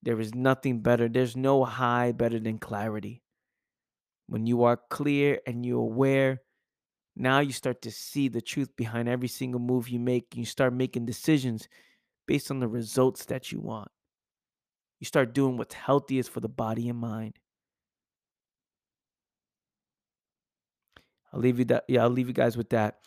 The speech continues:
I love you guys. I appreciate you guys. If you found this episode valuable, don't forget to leave a review on the show. It helps with the algorithm. It helps with the growth of the podcast. Also, share this with somebody who needs to hear this.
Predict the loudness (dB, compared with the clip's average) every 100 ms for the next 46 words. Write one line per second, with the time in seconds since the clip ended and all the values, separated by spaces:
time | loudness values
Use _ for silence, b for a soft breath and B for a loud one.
0 | B B B 8 10 10 10 10 12 10
1 | 6 2 4 0 2 4 2 2 6 8
2 | 8 6 -2 -2 6 8 8 8 6 4
3 | 6 6 6 2 4 2 6 8 8 8
4 | 2 0 0 -2 2 2 2 -8 -6 0
5 | 0 0 -8 -6 -2 -2 0 0 2 0
6 | -2 -2 -2 -4 -4 -6 2 6 8 6
7 | 2 -2 -2 -2 -6 -4 8 10 10 6
8 | 4 4 4 -2 -4 -6 -6 -12 -12 2
9 | 4 4 0 -8 2 4 4 2 4 4
10 | 0 -8 _ _ _ _ _ _ _ 2
11 | 2 2 -6 -4 0 0 0 -4 -4 -8
12 | -2 0 4 4 2 -2 -2 -2 -4 -6
13 | 0 6 6 6 2 2 -6